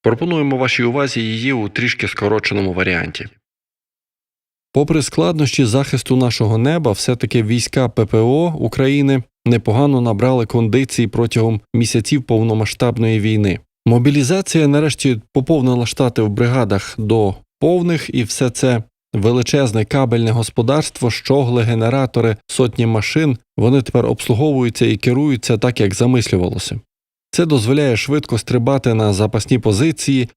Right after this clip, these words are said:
більше відпочивати черговим змінам та загалом ефективніше працювати. Зростає практичний досвід. По Україні випустили вже понад три з половиною тисячі крилатих, балістичних та інших ракет. Ми перша країна в новітній історії, що переживає такі бомбардування.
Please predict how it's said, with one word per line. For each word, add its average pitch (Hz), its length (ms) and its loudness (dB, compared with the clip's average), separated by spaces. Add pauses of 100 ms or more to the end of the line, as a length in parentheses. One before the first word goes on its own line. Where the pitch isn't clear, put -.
більше 131 320 0
відпочивати 117 600 0
черговим 107 520 0
змінам 123 460 0
та 113 160 2
загалом 113 520 0
ефективніше 110 640 -2
працювати. 101 680 0 (440)
Зростає 127 520 0
практичний 135 600 0
досвід. 127 480 -2 (140)
По 131 100 4
Україні 156 460 2
випустили 143 500 0
вже 123 160 0
понад 139 380 0
три 135 180 0
з - 60 -6
половиною 131 520 2
тисячі 120 420 -2
крилатих, 120 580 0
балістичних 113 760 -2
та 104 280 0 (140)
інших 113 400 -2
ракет. 107 500 -2 (240)
Ми 135 180 4
перша 135 400 0
країна 135 500 0
в 107 80 -4
новітній 127 460 2
історії, 127 440 0
що - 180 -2
переживає 117 540 0
такі 113 280 -2
бомбардування. 104 840 2